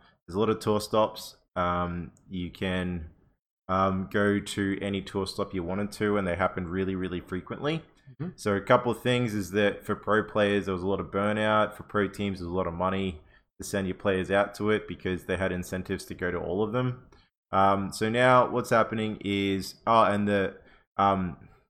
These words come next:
Speaker 1: I'll get into it, but that was the main sort of bad things that people said about this particular iteration. Um, and the other thing was, is that it wasn't very accessible.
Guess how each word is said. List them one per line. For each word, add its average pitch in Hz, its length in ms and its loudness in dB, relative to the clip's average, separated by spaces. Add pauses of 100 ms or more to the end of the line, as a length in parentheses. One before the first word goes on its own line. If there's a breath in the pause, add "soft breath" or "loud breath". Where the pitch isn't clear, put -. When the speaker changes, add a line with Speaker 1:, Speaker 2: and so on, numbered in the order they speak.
(260)
Speaker 1:
I'll 82 200 -2
get 110 140 2
into 87 280 -4
it, - 160 -8
but 92 200 -6 (280 loud breath)
that 123 80 8
was 131 220 6
the 110 80 -2
main 98 340 0
sort 101 160 -2
of 85 100 -8
bad 90 360 2
things 95 200 -4
that 87 100 -12
people 92 240 -6
said 87 240 -4
about 87 340 -2
this 95 120 -6
particular 95 540 -6
iteration. 90 680 -4 (400 loud breath)
Um, 104 380 6
and 107 460 0
the 110 100 2
other 117 160 2
thing 104 260 -4
was, 98 240 0
is 95 120 -4
that 98 100 2
it 92 80 0
wasn't 101 240 0
very 95 240 0
accessible. 123 640 -4